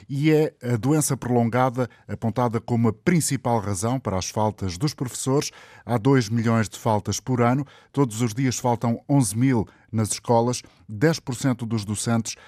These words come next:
são responsáveis por oitenta por cento dos dias de faltas. Dez por cento do corpo docente do ensino superior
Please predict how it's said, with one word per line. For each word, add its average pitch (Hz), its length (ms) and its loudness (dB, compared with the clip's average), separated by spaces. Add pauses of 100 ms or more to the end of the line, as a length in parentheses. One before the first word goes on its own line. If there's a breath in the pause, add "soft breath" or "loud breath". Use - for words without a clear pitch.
(160 loud breath)
são 123 180 0
responsáveis 107 760 -2
por 117 200 -2
oitenta 117 440 0
por 104 160 -8
cento 110 440 -4 (280 soft breath)
dos 101 240 -4
dias 107 400 0
de 98 180 -10
faltas. 80 600 -8 (600 loud breath)
Dez 131 220 2
por 123 140 -8
cento 131 280 0
do 104 120 -6
corpo 113 260 -4
docente 104 420 -4
do 101 160 -2
ensino 110 300 0
superior 107 580 -2